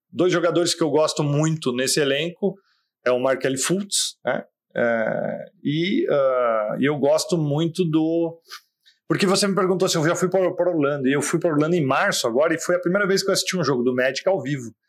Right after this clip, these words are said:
Eu tive o prazer de assistir o Orlando Magic contra o Dallas Mavericks, que perdeu, logicamente o Orlando perdeu pro Dallas, onde eu assisti,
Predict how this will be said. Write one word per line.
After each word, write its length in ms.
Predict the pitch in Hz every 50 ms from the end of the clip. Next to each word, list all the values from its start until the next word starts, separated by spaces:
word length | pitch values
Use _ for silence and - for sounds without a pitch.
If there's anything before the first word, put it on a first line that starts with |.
| _ _ _ _ _ _ _ _ _ _ _ -
Eu 140 | 117 127 -
tive 460 | - - 143 143 127 131 147 147 147
o 100 | 147 139
prazer 420 | - 147 151 139 123 147 156 156
de 80 | 143 160
assistir 840 | 156 156 - - 160 127 - - - - 151 151 151 147 147 143 135
o 60 | 135
Orlando 340 | 135 131 123 131 139 139 139
Magic 420 | 135 135 139 139 139 - - - 127
contra 320 | - - 139 131 120 123 127
o 20 | 117
Dallas 380 | 120 123 120 120 127 120 -
Mavericks, 720 | 127 123 127 135 147 156 160 175 180 170 - - - -
que 320 | - 117 113 107 104 101 -
perdeu, 500 | - 139 131 117 117 107 123 120 139 170
logicamente 420 | 160 135 123 - - 117 127 117 131
o 20 |
Orlando 240 | 120 123 123 127 117
perdeu 300 | - 117 113 120 127 123
pro 120 | - 131
Dallas, 360 | 120 113 113 127 139 160 170 165 - - _ - - - - _ _ _ -
onde 220 | 123 123 123 113 127
eu 80 | 127
assisti, 880 | 120 123 - 127 - - - - - 131 131 131 117 113 107 - -